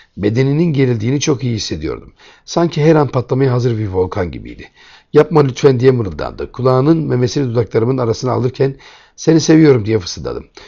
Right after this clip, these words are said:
Bundan önceki sevişmelerimizden boynundan tahrik olduğunu biliyordum.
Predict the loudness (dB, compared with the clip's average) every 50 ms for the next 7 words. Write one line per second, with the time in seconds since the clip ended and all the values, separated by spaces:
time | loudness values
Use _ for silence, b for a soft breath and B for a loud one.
0 | B B B _ -4 0 2 2 2 2 2 2 0 -2 -2 -2 -2 -2 0 0
1 | 0 0 -2 -2 -2 -2 -2 -2 -2 -2 -2 0 0 0 0 0 -4 b b b
2 | b b b b b 0 2 2 2 2 2 0 2 2 2 2 2 2 -2 -4
3 | -4 -4 -4 -2 -2 -2 -2 -4 -4 -6 -8 -10 -16 -20